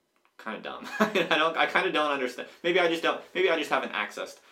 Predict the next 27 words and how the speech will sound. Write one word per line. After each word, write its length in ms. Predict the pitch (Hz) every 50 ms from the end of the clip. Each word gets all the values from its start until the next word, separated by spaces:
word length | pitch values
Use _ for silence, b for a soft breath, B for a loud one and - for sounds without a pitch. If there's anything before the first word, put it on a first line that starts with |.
| b b b _
its, 300 | - - - - - -
its, 380 | - - - - - - - -
uh, 60 | - -
its, 440 | - 101 - - - 104 104 - -
its 240 | - - - - -
charm 320 | - - 101 98 98 104
fully. 260 | - 123 123 123 127 127
I 60 | 135
mean, 100 | 151 160
I 60 | 170
guess 160 | 180 202 -
I 60 | 233
see 180 | 208 - 175 151
that 120 | 139 123 110
it's, 260 | 104 - - - b b b b b b b b -
you 60 | -
know, 100 | - 151
there's 200 | 131 131 127 127 120
weird, 220 | 117 110 107 101
interesting 380 | 98 101 101 95 - 104 98 92
kinds 260 | 87 95 92 87 87
of 60 | 90 92
entertaining, 500 | 90 90 82 - 92 92 87 87 87 90 -
amusing 360 | 98 95 90 82 90 92 - -
acts, 380 | - 92 90 - - - - b b b b b b b b b _ _ _ -
but, 340 | 110 101 98 95 95 90
um, 480 | 92 92 95 92 92 87 85 87 87